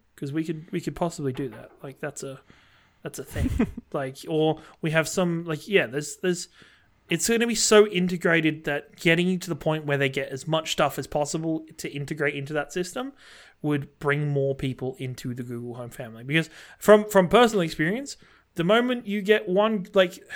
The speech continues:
Speaker 1: the moment you get one Google product, you end up with more. Like, with
Speaker 2: It's like
Speaker 1: the
Speaker 2: Mac.
Speaker 1: No, n-,
Speaker 2: Like Apple.
Speaker 1: Yeah, like Apple. So once you're in for infrastructure, so when I got my first Pixel,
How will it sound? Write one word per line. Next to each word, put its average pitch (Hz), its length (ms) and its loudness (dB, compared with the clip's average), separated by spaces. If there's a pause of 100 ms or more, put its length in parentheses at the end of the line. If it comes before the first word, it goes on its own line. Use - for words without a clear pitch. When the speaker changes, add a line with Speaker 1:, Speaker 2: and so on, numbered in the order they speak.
(200)
Speaker 1:
the 165 100 -4
moment 247 240 2
you 220 80 -4
get 214 140 4
one 220 320 4
Google 220 280 2
product, 214 540 2
you 190 80 -6
end 185 220 4
up 196 100 2
with 151 160 2
more. 151 400 2 (880)
Like, 180 380 2
with 185 140 4
Speaker 2:
It's 214 100 4
like 151 140 8
Speaker 1:
the - 100 6
Speaker 2:
Mac. 117 380 0 (580)
Speaker 1:
No, 180 400 6
n-, 160 200 -4
Speaker 2:
Like 151 180 4
Apple. - 280 2 (140)
Speaker 1:
Yeah, 233 320 12
like 247 180 6
Apple. 165 320 4
So - 140 4
once 254 240 4
you're 269 100 6
in 254 140 4
for 226 80 4
infrastructure, 196 720 0 (320)
so - 140 -2
when 247 140 6
I 240 120 8
got 220 220 0
my 208 100 4
first 208 400 4
Pixel, 185 520 0